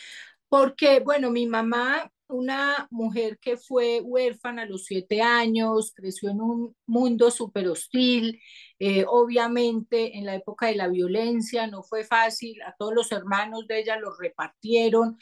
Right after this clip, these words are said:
y como pudo salió adelante, pero pues obviamente, eh, no era fácil, ella se iba a trabajar a otras ciudades,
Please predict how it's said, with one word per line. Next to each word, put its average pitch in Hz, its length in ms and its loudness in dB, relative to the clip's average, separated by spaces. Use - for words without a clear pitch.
y 220 160 -2
como 214 460 4
pudo 277 500 2
salió 208 380 0
adelante, 247 580 0
pero 262 200 -4
pues 202 180 -10
obviamente, 226 720 -2
eh, 185 260 2
no 220 180 0
era 247 260 -2
fácil, 226 440 -6
ella 208 200 -6
se 220 160 -6
iba 190 160 -4
a 196 60 -8
trabajar 190 380 -4
a 202 80 -6
otras 196 240 -8
ciudades, 220 840 2